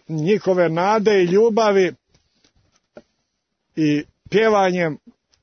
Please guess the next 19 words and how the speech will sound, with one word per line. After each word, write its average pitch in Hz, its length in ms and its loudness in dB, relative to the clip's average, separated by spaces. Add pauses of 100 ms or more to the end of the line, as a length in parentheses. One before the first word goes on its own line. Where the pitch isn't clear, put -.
(400)
one 165 240 -2
divne 208 360 2
pjesme 185 340 0
Osana 208 480 0
na 202 120 2
visini, 208 440 2
blagosloven 185 680 2
koji 202 220 2
dolazi 190 480 2
u, 170 600 2 (760)
u 139 100 -2
ime 196 240 0
Gospodnje. 165 800 0 (760)
Dakle, 165 420 -2
ulaza 196 500 0
Hristov 226 460 0
u 208 60 2
Jerusalim, 202 720 2
tako 202 440 0